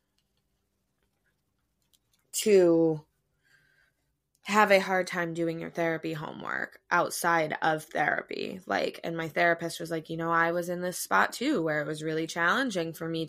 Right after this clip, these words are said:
to, to do the work, except for when I was in therapy, and then I feel overwhelmed because it's, it's too much." Um,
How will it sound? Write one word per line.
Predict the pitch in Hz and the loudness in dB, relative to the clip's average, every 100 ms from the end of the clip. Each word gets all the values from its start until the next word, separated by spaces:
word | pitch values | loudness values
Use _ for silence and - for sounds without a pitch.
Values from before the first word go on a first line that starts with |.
| - | -6
to, | 165 165 160 151 - - - - _ _ _ _ | -4 -2 -2 -4 -12 -16 -16 -18 _ _ _ _
to | - 175 | -8 -6
do | 165 226 285 | -2 0 2
the | 220 | 2
work, | 165 160 165 - - _ | 4 4 2 -2 -12 _
except | 180 180 170 170 | -4 -2 -2 -2
for | 165 | -4
when | 160 | -4
I | 156 | -6
was | 151 | -8
in | 156 | -8
therapy, | 156 160 160 151 | -4 -2 -2 -6
and | 151 151 | -6 -6
then | 147 | -8
I | 147 | -8
feel | - 156 147 - | -6 -4 -4 -6
overwhelmed | 165 160 156 165 196 180 175 175 | -6 -6 -2 4 6 6 2 -4
because | 165 - 156 151 | -8 -6 -8 -6
it's, | 156 - - - | -8 -10 -16 -12
it's | - - | -12 -10
too | - 170 | -12 -6
much." | 151 - - - - - - - - | -4 -4 -6 -16 -20 -20 -20 -12 0
Um, | 165 151 - - 175 | 4 4 4 -2 -6